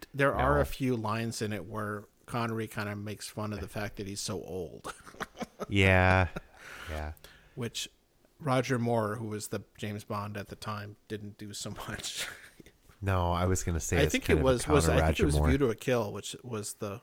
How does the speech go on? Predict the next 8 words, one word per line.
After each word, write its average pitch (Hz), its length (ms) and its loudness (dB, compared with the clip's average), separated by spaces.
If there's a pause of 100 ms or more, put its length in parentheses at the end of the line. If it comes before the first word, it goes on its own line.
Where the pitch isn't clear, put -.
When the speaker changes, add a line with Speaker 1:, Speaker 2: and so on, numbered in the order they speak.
Speaker 1:
one 113 160 -6
that 101 100 -8
came 110 240 -4
out 107 160 -6
the 123 80 -2
same 143 360 0
year. 110 520 -4 (320)
<laughs> 196 80 -6